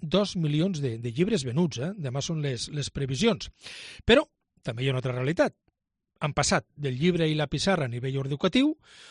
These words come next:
a ordinadors, tauletes i pantalles a, a tot arreu, no? I com passa sovint amb una gran innovació, primer arriba l'entusiasme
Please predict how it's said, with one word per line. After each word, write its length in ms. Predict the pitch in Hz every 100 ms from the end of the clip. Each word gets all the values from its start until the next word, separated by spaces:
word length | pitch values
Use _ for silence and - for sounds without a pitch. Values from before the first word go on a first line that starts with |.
| -
a 80 | 147
ordinadors, 540 | 135 123 131 165 240 -
tauletes 640 | 165 143 202 208 233 196
i 240 | 175 143 131 -
pantalles 640 | 135 151 180 190 175 151
a, 240 | 131 117
a 240 | - - 151
tot 220 | - 151
arreu, 240 | 147 98 98
no? 140 | 165 254 - - - -
I 80 | 165
com 100 | 165
passa 220 | 175 233 233
sovint 240 | 240 247
amb 160 | 202 190
una 80 | 196
gran 240 | 196 196
innovació, 540 | 175 175 180 277 285 311
primer 320 | 143 139 156
arriba 480 | 151 143 156 151 139
l'entusiasme 800 | 139 190 175 277 220 240 277